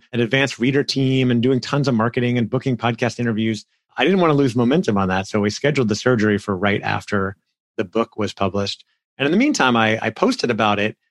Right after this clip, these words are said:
and I started connecting with a lot of old friends and new people who had gone through similar experiences. And a lot of people caught it very early, and they had their testicle removed. Uh, by the way, there's a lot of men out there who are members of the One Nut Club, represent. Uh,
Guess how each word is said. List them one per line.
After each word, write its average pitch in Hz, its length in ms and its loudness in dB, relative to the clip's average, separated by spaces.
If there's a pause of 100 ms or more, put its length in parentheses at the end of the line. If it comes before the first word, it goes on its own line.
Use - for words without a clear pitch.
(260)
and 120 100 2
I 123 60 2
started 220 240 0
connecting 156 400 0
with 131 120 2
a 117 40 2
lot 110 140 4
of 101 100 0
old 104 180 0
friends 175 300 2
and 120 100 2
new 131 140 2
people 123 320 -2
who 113 140 -2
had 104 140 -2
gone 120 260 2
through 110 240 0
similar 110 360 0
experiences. 117 760 -2 (340)
And 127 100 -4
a 123 60 2
lot 208 200 2
of 220 80 0
people 117 520 2 (400)
caught 160 260 2
it 151 120 0
very 120 280 2
early, 123 540 2 (260)
and 120 140 0
they 117 60 2
had 123 160 0
their 123 100 0
testicle 120 420 -2
removed. 98 540 0 (360)
Uh, 110 120 0
by 120 120 2
the 123 60 4
way, 120 100 4
there's 110 140 2
a 120 60 2
lot 117 160 4
of 113 60 4
men 110 220 2
out 107 220 -4
there 110 180 0
who 107 140 -2
are 101 80 0
members 104 380 0
of 110 100 0
the 104 100 -2
One 101 320 0
Nut 104 240 -2
Club, 104 340 -4
represent. 107 600 -2 (320)
Uh, 113 300 4